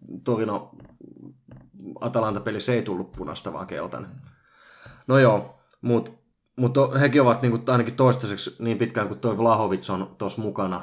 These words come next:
Sitten jos Vlahovic joudutaan tosta myymään, niin sit voidaan Fiorentinan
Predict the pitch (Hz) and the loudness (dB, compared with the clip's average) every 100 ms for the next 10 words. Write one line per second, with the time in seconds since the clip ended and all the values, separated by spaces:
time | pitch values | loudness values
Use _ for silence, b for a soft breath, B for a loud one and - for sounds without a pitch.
0 | - 123 123 113 101 120 117 113 98 - | -4 -2 0 -2 -2 2 2 2 0 -2
1 | 101 92 98 95 92 95 110 104 101 95 | -4 -2 -2 -4 -4 -8 -6 -4 -2 -2
2 | 90 90 87 98 - _ - 101 95 95 | -4 -8 -4 -6 -6 _ -8 -4 -2 -2
3 | 107 98 95 90 95 90 90 | -2 -2 -4 -4 -6 -4 -8